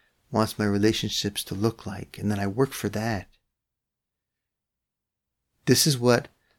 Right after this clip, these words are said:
a day full of faith and generosity and trust in God and love would look like. And we try to live that. We're not perfect. We're not gonna do it perfectly.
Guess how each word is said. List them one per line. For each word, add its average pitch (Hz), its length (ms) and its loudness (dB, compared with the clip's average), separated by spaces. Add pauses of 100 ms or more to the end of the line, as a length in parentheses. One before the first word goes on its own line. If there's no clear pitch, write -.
(160)
a 107 60 -2
day 117 400 6
full 101 300 0
of 95 80 -4
faith 120 560 4
and 101 160 -6
generosity 110 800 2
and 98 100 -8
trust - 380 -2
in 101 100 -2
God 104 460 -2
and 95 180 -10
love 110 340 2 (440)
would 104 160 -2
look 123 260 2
like. 95 440 -12 (540)
And 110 120 2
we 104 80 4
try 117 300 8
to 123 60 10
live 110 280 6
that. 113 260 6
We're 175 80 -2
not - 180 0
perfect. - 400 10
We're 117 100 2
not 113 120 0
gonna 101 140 0
do 101 140 0
it 92 100 -6
perfectly. 117 640 0